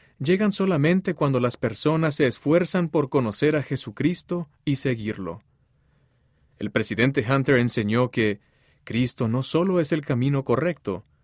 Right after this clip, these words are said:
sino que a la postre es el único camino a la esperanza y al gozo. El presidente Hunter también testificó con fervor de la misión divina del Salvador.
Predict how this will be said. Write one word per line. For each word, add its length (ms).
sino 300
que 80
a 80
la 160
postre 380
es 120
el 140
único 400
camino 480
a 40
la 100
esperanza 840
y 120
al 140
gozo. 420
El 140
presidente 580
Hunter 300
también 380
testificó 640
con 160
fervor 480
de 100
la 100
misión 380
divina 480
del 160
Salvador. 600